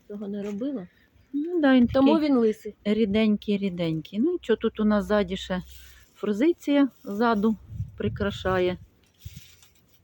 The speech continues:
Speaker 2: Жовта, жовта така. Ну, падуб гарний. Так, він у тебе тут росте в тіні. Ну, падуби взагалі б люблять тінь, тому що, як я казала, у мене на сонці, але вони такі бідні,
Speaker 1: Рядом з ним
Speaker 2: нещасні.
Speaker 1: теж три магнолії.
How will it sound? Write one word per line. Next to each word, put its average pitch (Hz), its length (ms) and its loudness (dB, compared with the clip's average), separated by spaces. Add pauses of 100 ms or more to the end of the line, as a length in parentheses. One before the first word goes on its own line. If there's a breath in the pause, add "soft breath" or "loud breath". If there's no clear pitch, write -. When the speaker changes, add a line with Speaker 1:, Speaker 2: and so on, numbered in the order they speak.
(680)
Speaker 2:
Жовта, 175 520 -2
жовта 170 480 -2
така. - 340 -8
Ну, 185 180 -4
падуб 226 400 0
гарний. 175 360 0
Так, 180 320 -2 (460 loud breath)
він 262 120 8
у 285 40 6
тебе 269 260 4
тут - 260 -2
росте 240 320 2
в 233 60 -4
тіні. 226 360 4
Ну, 202 120 4
падуби 233 380 2
взагалі 240 420 2
б - 100 -4
люблять 180 320 2
тінь, 269 240 4
тому 220 280 4
що, 180 500 0 (200)
як 175 200 4 (120)
я 175 120 2
казала, 196 280 2
у 190 40 2
мене 180 160 2
на 180 100 2
сонці, 254 440 2
але 190 160 4
вони 190 220 2
такі 190 300 -2 (540 loud breath)
бідні, 240 420 6
Speaker 1:
Рядом 247 480 6
з - 100 2
ним 247 120 4
Speaker 2:
нещасні. 240 100 6
Speaker 1:
теж 226 240 4
три 233 140 -2
магнолії. 196 600 0